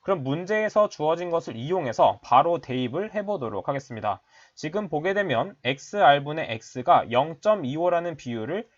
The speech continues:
나타내고 있습니다. 따라서 영점이오를 곱해주고 그 다음에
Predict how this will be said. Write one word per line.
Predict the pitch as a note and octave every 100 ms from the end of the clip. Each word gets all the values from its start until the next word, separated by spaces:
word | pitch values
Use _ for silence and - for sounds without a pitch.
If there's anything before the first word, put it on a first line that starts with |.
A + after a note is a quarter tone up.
| _
나타내고 | G#2+ - D3+ A2+ B2 D#3 -
있습니다. | - E3 C3+ G#2 F#2+ _ _
따라서 | F3 G3 G3 G3 G3+
영점이오를 | - A#2+ D3 C#3+ F#3 G3 - - C#3 E3+ F3+ F3+ F#3 F3
곱해주고 | B2 - D#3+ C#3+ C3 A2 C#3+ A#3 _ _ _
그 | A#2+
다음에 | B2 G#2+ C#3+ A3+